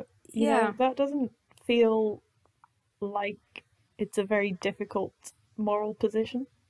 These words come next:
Speaker 1: or thought pattern to hold. That feels self-evident to me. Um,
Speaker 2: Yeah, especially, especially that sh-, you know, she's, she's crying.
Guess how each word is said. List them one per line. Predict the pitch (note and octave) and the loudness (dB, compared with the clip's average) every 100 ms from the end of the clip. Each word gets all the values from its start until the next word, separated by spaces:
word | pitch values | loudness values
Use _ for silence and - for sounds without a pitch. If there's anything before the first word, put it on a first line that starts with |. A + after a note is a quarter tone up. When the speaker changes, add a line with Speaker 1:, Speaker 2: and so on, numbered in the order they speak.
| _ | _
Speaker 1:
or | A3 A3+ A3+ A#3 - | -6 -2 -2 -4 -8
thought | - G#3+ - _ - _ _ _ _ | -2 -2 -2 _ -20 _ _ _ _
pattern | - G3 F#3+ G#3 G3 G#3 | -8 -8 -6 -6 -6 -8
to | G#3+ | -10
hold. | F#3 - - - - - - _ _ _ | -6 -6 -6 -10 -18 -20 -20 _ _ _
That | A3+ A3 | -6 -4
feels | - B3+ B3 | 0 0 0
self-evident | - G3+ F#3+ F#3 E3 E3+ E3 - - - | -2 -4 -2 -2 -2 -6 -12 -12 -20 -8
to | F3+ | -6
me. | E3+ F#3 - - - - - _ _ _ _ _ _ _ - | -4 -6 -14 -20 -20 -20 -20 _ _ _ _ _ _ _ -4
Um, | A3+ A3+ A3+ A3 G#3+ | 0 0 0 -4 -4
Speaker 2:
Yeah, | A#3+ A#3+ G#3 G3 - _ | -4 -2 -2 -4 -10 _
especially, | - B3 - C#4 B3+ - B3+ A#3+ A3+ A3 - _ _ _ _ _ - | -8 -4 -2 -4 -6 -6 -2 -2 -2 -6 -10 _ _ _ _ _ -12
especially | B3+ - C4+ C#4 C#4 B3+ A#3 | -2 -2 -2 -6 -4 0 0
that | G3+ G3+ - | 0 -6 -8
sh-, | - - | -14 -14
you | - A3+ | -10 -6
know, | G#3 | -6
she's, | - - G3+ - - _ _ _ _ _ - | -6 -8 -8 -8 -12 _ _ _ _ _ -14
she's | - A#3+ G#3+ | -8 -6 -6
crying. | - - A3 A3+ G3 F3+ F#3 | -8 -2 2 4 2 -2 -8